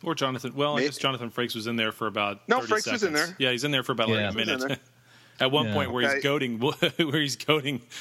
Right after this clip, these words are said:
Speaker 1: Shatner, calling him Bill. <laughs>
Speaker 2: Yeah.
Speaker 3: Yeah.
Speaker 2: But
Speaker 3: He
Speaker 2: you've
Speaker 3: did
Speaker 2: got
Speaker 3: not like that.
Speaker 1: No, he didn't. <laughs>
Speaker 2: But you have five significant players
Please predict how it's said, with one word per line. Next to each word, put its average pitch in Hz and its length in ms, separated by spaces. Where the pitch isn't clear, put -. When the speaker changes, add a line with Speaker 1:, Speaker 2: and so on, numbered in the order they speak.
Speaker 1:
Shatner, 139 440
calling 139 280
him 110 100
Bill. 123 420
<laughs> - 400
Speaker 2:
Yeah. - 200
Speaker 3:
Yeah. 160 320
Speaker 2:
But 170 200
Speaker 3:
He - 60
Speaker 2:
you've 247 100
Speaker 3:
did 185 80
Speaker 2:
got 180 240
Speaker 3:
not 165 40
like 165 220
that. 156 560
Speaker 1:
No, 160 340
he 160 140
didn't. 147 380
<laughs> 381 100
Speaker 2:
But 180 240
you 190 80
have 175 240
five 180 440
significant 165 800
players 139 720